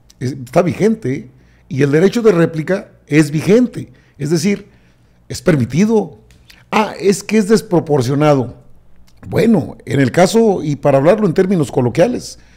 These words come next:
el que se lleva se aguanta. Si no tienes argumentos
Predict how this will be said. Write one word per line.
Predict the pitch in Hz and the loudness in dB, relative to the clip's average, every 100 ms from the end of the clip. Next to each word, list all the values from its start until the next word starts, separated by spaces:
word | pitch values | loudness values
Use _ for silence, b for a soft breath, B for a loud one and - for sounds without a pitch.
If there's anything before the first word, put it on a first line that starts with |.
| b b | b b
el | 127 | -4
que | - | -2
se | - | 2
lleva | 131 165 | 4 4
se | 160 | 4
aguanta. | 156 214 247 - | 4 2 0 -4
Si | - 143 | -4 0
no | 190 | 0
tienes | 240 220 | 2 2
argumentos | 190 156 160 175 160 131 - 113 - | 2 2 2 4 4 0 -4 -8 -10